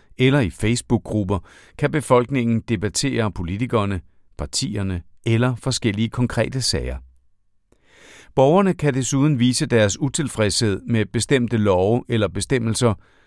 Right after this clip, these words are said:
og på den måde påvirke politikerne. Borgerne bruger også flittigt muligheden for at skrive kommentarer på avisernes hjemmesider eller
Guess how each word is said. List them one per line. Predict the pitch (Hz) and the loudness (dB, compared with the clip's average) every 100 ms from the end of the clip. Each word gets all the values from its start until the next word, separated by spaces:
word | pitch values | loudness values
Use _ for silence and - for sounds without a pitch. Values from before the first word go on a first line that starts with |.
| _ | _
og | - | -8
på | 147 | -6
den | 139 170 160 | 0 2 4
måde | 123 143 | 4 2
påvirke | - 98 107 127 113 | -2 -2 0 0 -2
politikerne. | 117 117 95 92 92 71 64 - _ _ _ _ _ _ _ _ _ | -4 -4 -2 -2 -4 -6 -8 -16 _ _ _ _ _ _ _ _ _
Borgerne | 82 73 92 113 85 - | -4 -2 0 0 -2 -6
bruger | 104 104 92 | -4 -2 0
også | 87 95 113 | 0 0 -2
flittigt | - 120 117 123 | -2 -2 -2 0
muligheden | 120 113 123 117 104 98 | 2 4 4 2 0 -2
for | - 98 | 0 0
at | 92 | 0
skrive | - 101 90 | -2 -2 -2
kommentarer | - 85 85 - 117 92 92 | -4 -4 -2 0 2 0 -4
på | 85 | -6
avisernes | 78 98 110 104 90 82 | -4 -4 -4 -2 -4 -2
hjemmesider | 107 113 117 110 104 95 - - - - - | 0 2 2 0 0 0 -4 -16 -20 -14 -2
eller | 143 165 | 2 2